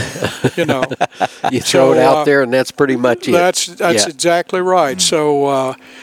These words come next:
Speaker 1: I've enjoyed meeting the people that I have all over the United States, and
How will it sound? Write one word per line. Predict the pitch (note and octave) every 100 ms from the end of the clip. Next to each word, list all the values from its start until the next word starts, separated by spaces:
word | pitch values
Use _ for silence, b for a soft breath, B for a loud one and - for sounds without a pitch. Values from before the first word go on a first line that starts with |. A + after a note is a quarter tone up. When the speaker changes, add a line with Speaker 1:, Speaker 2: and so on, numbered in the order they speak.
| B B D#3+
Speaker 1:
I've | F#3 E3+
enjoyed | C#3+ F#3 F#3 F3+
meeting | D3 F#3 G3 F#3
the | C#3+
people | - F#3+ F#3+ F3
that | D3
I | D3 C3+
have | D#3+ D#3
all | D#3 E3+ D#3+
over | E3 E3
the | D#3
United | C#3+ D#3 D3 B2+
States, | - E3 E3 D#3 -
and | D3+ A#2+